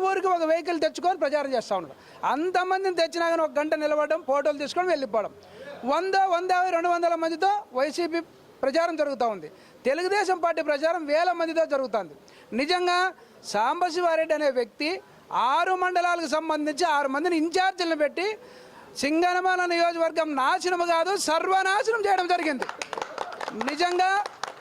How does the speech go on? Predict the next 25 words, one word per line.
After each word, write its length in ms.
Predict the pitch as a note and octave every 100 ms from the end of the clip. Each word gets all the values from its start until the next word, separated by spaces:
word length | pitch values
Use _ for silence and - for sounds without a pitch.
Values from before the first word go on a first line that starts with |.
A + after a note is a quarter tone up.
| -
వాళ్ళ 220 | C4 E4+ E4+ D#4+
కుటుంబ 280 | E4 F#4+ F#4+ E4+
సభ్యులు 420 | E4+ E4+ G4+ G4+ D4 F#3 - - - G#3+ D4+
ఎనిమిది 340 | F4+ G4 F#4+ F4+
మంది 220 | F#4 G#4+ G4+
ఈ 40 | F#4+ F4
నియోజకవర్గాన్ని 680 | E4+ F#4 F4+ F4 E4 F#4+ F#4+
పరిపాలన 380 | F4 F4 F#4+ F#4+ F4+
చేశారు. 340 | E4 D#4+ C#4 - - - - - - - G3
వాళ్ళ 220 | A#3+ D4 D4 C4+
కుటుంబ 260 | C4+ F4 F4+ D4
సభ్యులు 340 | D#4 D#4+ F#4+ F#4+ C#4
ఆరు 120 | D4+ D4
మండలాలు 360 | D4+ E4 E4+ E4+
ఉంటే 100 | F#4+ D#4+ D#4+
ఎనిమిది 240 | F#4+ G4
మంది 140 | G4+ A4 F4+
పరిపాలన 340 | F4 E4+ E4 D4+
చేశారు. 300 | A3+ A#3 F3 - - - - A3+
నియోజకవర్గం 600 | D4+ F4+ F4 E4 E4 E4 C4+
సర్వనాశనం 680 | C#4+ D#4 C#4+ D4 E4 F4 E4
అయిపోయింది. 400 | D#4 C#4+ C#4 D#4+ F#4+ - - - F3+
దయచేసి 560 | C4+ D4+ F4 F4+ F4 D4 G#3 - - G#3
ఒక్క 180 | B3+ - E4 D#4+
నియోజకవర్గంలో 800 | E4+ F4 E4 E4+ E4 E4 E4+